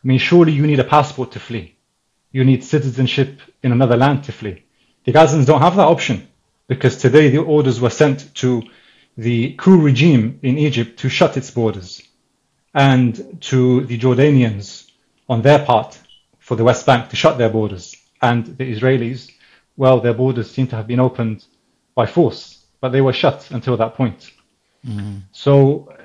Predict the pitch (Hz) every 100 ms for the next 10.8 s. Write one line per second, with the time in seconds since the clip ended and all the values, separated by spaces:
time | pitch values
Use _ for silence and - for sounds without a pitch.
0 | - - 160 190 139 175 170 143 156 143
1 | 135 156 131 123 - _ 147 123 113 127
2 | - - 123 127 151 - _ _ _ _
3 | _ 131 123 - 160 143 - _ _ 139
4 | 139 135 131 113 - - 120 143 139 131
5 | - - 139 110 120 151 139 143 143 120
6 | 107 - _ - 123 123 135 123 113 -
7 | 139 135 123 - 120 151 - - _ _
8 | 156 156 151 147 131 135 120 117 139 139
9 | 143 202 - _ _ _ _ _ _ 139
10 | 127 143 156 135 139 123 170